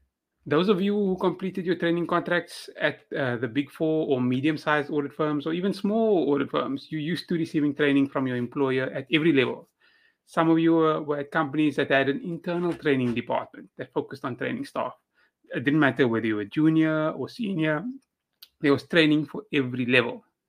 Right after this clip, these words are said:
And after you left these organizations, you may have joined companies that provide no training. And at this point, you might be asking, "What do I do now?"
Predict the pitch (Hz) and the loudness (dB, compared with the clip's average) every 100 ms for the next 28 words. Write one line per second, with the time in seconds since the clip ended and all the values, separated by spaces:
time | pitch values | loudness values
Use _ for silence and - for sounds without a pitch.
0 | _ _ _ _ _ 127 131 139 175 - | _ _ _ _ _ 0 0 2 2 4
1 | 220 131 113 127 127 - 117 117 123 120 | 6 6 8 6 4 -4 0 -2 0 -2
2 | 107 110 - 127 117 120 135 120 135 135 | 0 -2 -2 -4 -2 0 0 2 4 6
3 | 131 - 156 131 139 135 131 127 _ 135 | 4 4 2 4 2 0 0 -6 _ -12
4 | - 117 120 113 110 120 120 - - - | -4 2 4 4 2 -2 -2 -8 -8 -12
5 | - _ _ _ _ _ _ - 139 127 | -16 _ _ _ _ _ _ -2 2 2
6 | 117 131 - 127 120 120 131 143 120 127 | 2 -2 0 0 2 2 2 0 0 -4
7 | 120 - 143 127 120 117 113 117 117 101 | -4 -4 -2 2 2 2 0 2 0 -2